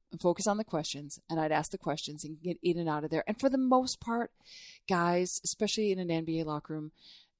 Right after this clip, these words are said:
I mean, they always at least had a towel on, but, uh, most of the time they tried to get dressed. They know when the media's coming in. They say, you know, they know they're opening the doors to the media. The hardest locker room,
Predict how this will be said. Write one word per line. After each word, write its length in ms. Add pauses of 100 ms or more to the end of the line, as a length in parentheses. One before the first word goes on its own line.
(200)
I 60
mean, 160
they 140
always 260
at 100
least 260
had 80
a 60
towel 340
on, 180
but, 220
uh, 80
most 300
of 60
the 60
time 400 (460)
they 100
tried 300
to 60
get 120
dressed. 240
They 140
know 100
when 120
the 60
media's 360
coming 280
in. 220 (140)
They 100
say, 300
you 80
know, 220
they 100
know 160
they're 200
opening 380
the 80
doors 300
to 100
the 80
media. 400 (320)
The 80
hardest 480
locker 280
room, 120